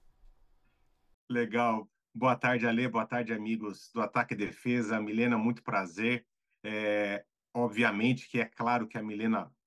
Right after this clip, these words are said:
pode vir ter uma carreira nos Estados Unidos. Ela é uma jovem muito promissora e tem vários clubes fazendo propostas pra nova liga aqui feminina de vôlei que vai acontecer. Então, e não só no vôlei, tá, Ale?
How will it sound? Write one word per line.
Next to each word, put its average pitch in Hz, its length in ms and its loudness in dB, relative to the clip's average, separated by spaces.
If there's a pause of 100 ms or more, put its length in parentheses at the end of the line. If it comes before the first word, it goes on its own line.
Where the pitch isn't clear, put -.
pode 104 280 -2
vir 107 260 -4
ter 104 140 -2
uma 101 160 2
carreira 104 380 -2
nos 98 120 -4
Estados 101 300 -4
Unidos. 101 640 -2 (300)
Ela 101 180 -2
é - 20 0
uma 104 220 2
jovem 101 580 0
muito 113 400 4
promissora 104 840 -2 (340)
e 104 100 -2
tem 123 260 4
vários 123 640 2
clubes 113 520 2
fazendo 113 520 0
propostas 110 840 -2
pra 104 200 -4
nova 104 280 2
liga 101 320 -4
aqui 107 280 -6
feminina 101 500 0
de 90 100 -6
vôlei 101 400 -2
que - 80 -12
vai 98 140 -4
acontecer. 107 640 -4 (440)
Então, 107 1160 -2
e 131 80 4
não 156 160 4
só 156 200 0
no 165 80 2
vôlei, 120 400 2
tá, 123 180 0
Ale? 104 280 -2